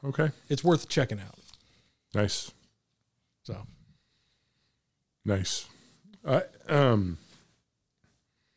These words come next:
Speaker 1: yeah. I, you know,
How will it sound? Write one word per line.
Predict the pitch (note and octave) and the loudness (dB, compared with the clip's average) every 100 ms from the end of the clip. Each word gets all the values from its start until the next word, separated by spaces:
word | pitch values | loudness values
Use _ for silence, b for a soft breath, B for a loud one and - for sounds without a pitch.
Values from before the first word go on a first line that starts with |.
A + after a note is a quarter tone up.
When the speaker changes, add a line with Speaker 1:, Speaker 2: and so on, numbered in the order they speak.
| _ _ _ _ - | _ _ _ _ -4
Speaker 1:
yeah. | C#3 D3 - b b b b b _ _ _ _ | 0 0 -2 b b b b b _ _ _ _
I, | - B2+ D3 - _ _ _ _ - | 2 4 4 2 _ _ _ _ 0
you | D3 | 4
know, | C3+ B2 | 6 6